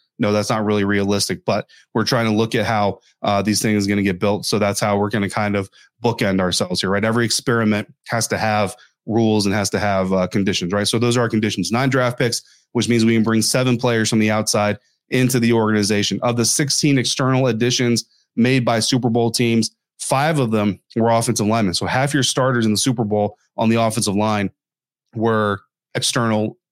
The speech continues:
imports, free agents, or trades, uh, right? So that's half of them. So you would think that in the N F L, with the offensive line being so important, that would probably be a homegrown entity. It actually isn't.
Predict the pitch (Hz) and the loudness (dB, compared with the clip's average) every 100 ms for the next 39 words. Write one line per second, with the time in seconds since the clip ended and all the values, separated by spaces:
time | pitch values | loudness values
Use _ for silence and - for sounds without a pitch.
0 | - 139 123 101 - - - 117 117 110 | -4 -2 0 -4 -6 -6 0 0 2 0
1 | 104 107 - 120 95 90 - - - - | -2 -2 -2 -2 -2 -4 -12 -20 -12 -2
2 | 101 101 107 123 110 131 123 110 90 104 | 0 2 0 2 0 0 0 0 0 0
3 | 107 104 - 190 147 139 - _ _ - | 2 0 0 0 0 -2 -10 _ _ -4
4 | 117 110 113 110 107 110 170 151 120 107 | -2 2 2 2 2 0 2 2 2 2
5 | 110 107 98 117 120 110 101 - 104 107 | 0 0 0 0 2 2 0 0 -2 0
6 | 156 117 110 - 127 101 95 120 107 104 | 0 0 0 -4 -2 -2 0 0 0 0
7 | 104 101 107 98 104 104 104 127 127 131 | 0 0 -2 0 0 0 -2 -2 -2 0
8 | 131 110 107 - 107 101 | 2 2 0 -2 -2 -2